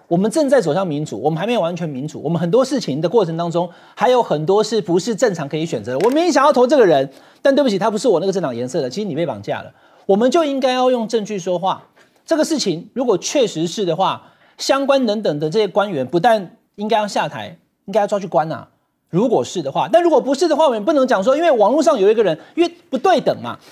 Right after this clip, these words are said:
今天我们以往是这样哦，以往你想想看，新票案的时间，二三十年前的时候，有什么事情跑到立法院，立法委员开记者会啊，爆料者他可以不露脸啊。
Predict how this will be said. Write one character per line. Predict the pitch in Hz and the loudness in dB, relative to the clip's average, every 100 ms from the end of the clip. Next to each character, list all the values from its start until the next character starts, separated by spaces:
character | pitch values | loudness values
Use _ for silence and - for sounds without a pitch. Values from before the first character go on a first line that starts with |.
| - | -4
今 | - 339 | 0 2
天 | 349 349 _ | 2 -2 _
我 | - | 0
们 | 190 185 - _ | 2 0 -2 _
以 | 214 339 | 2 4
往 | 311 - | 4 0
是 | 185 | -4
这 | |
样 | 151 135 | -4 -4
哦， | 143 | -4
以 | |
往 | 151 151 | -4 -2
你 | 170 202 | -2 -2
想 | 196 | -2
想 | |
看， | 190 226 | -2 -2
新 | 233 | -4
票 | 214 | -2
案 | 214 190 | 0 -2
的 | 170 | -6
时 | 143 | -8
间， | 147 147 - _ _ _ _ _ _ _ _ - | -6 -8 -10 _ _ _ _ _ _ _ _ 2
二 | 294 | 4
三 | 285 294 | 4 2
十 | 240 | -2
年 | 220 | -2
前 | 226 185 | -2 0
的 | |
时 | 190 | 2
候， | 214 | 2
有 | 247 | 2
什 | 208 | 2
么 | 170 | -2
事 | 220 | -4
情 | 180 | -4
跑 | 165 | 0
到 | 170 | 0
立 | 208 | 0
法 | 117 | -4
院， | 175 185 | -4 -2
立 | 277 | 0
法 | 226 165 | 2 2
委 | 143 | 2
员 | 117 | -2
开 | 131 160 | -4 -2
记 | 160 | -2
者 | 127 107 | -6 -6
会 | 135 | -4
啊， | 117 | 0
爆 | 330 320 | 4 6
料 | 311 | 6
者 | 202 | 4
他 | 226 | 2
可 | 285 | 2
以 | 233 | 2
不 | 208 | 4
露 | 262 185 | 4 4
脸 | 123 98 | 0 -6
啊。 | 101 | -14